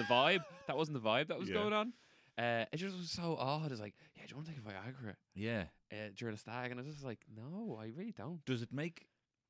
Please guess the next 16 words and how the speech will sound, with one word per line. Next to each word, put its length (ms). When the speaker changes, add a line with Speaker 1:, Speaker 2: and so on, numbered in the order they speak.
Speaker 2:
does 180
it 120
make 260
sex 400
feel 240
nicer? 500
Speaker 1:
I 100
don't 140
know. 140
Speaker 2:
I 40
Speaker 1:
It's 80
Speaker 2:
don't 140
Speaker 1:
just 0
Speaker 2:
think 140
it 60
does. 360